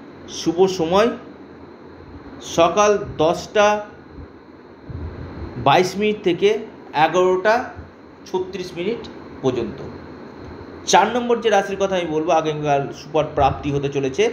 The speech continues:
সে রাশির নাম আপনার ধনু রাশি। ধনু রাশির ক্ষেত্রে আপনাদের target number সেটি হচ্ছে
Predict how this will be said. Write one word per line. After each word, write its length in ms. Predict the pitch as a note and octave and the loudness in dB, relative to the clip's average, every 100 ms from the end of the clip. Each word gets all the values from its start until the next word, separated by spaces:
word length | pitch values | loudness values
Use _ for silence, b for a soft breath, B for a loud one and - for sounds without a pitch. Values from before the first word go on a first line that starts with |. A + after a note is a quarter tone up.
| - - - - - | -2 -14 -18 -18 -14
সে 220 | - - F3 | -4 4 6
রাশির 440 | D#3 D3+ D3+ F3 E3+ - - A#2+ A2+ A#2 | 6 4 2 0 -2 -8 -16 -14 -6 4
নাম 200 | D3 G#3 B3 - - - - - | 6 6 2 -10 -20 -20 -20 -6
আপনার 400 | B2+ - F#3 A3+ - - - - - - - - - - - - - - - - A#2 | -4 -2 2 0 0 -12 -18 -18 -20 -20 -20 -20 -20 -18 -18 -18 -16 -16 -14 -10 -2
ধনু 220 | A#2 B2+ | 0 2
রাশি। 260 | A2 - - - B B B B A#2+ | 0 -4 -14 -16 B B B B 2
ধনু 220 | D3+ A3 | 4 6
রাশির 300 | A#3+ A#3+ A#3+ | 6 4 0
ক্ষেত্রে 240 | A#3 A3+ A3+ G3+ D#3 | -2 2 2 4 2
আপনাদের 300 | D#3 F#3+ G3 - | 0 -2 0 2
target 320 | D3+ D#3+ F#3 | 2 2 2
number 320 | G3+ F3 D#3 D3 - - - | 0 4 2 2 -6 -18 -12
সেটি 220 | - D3+ G3 | -4 0 2
হচ্ছে 280 | G#3 G#3 | 2 2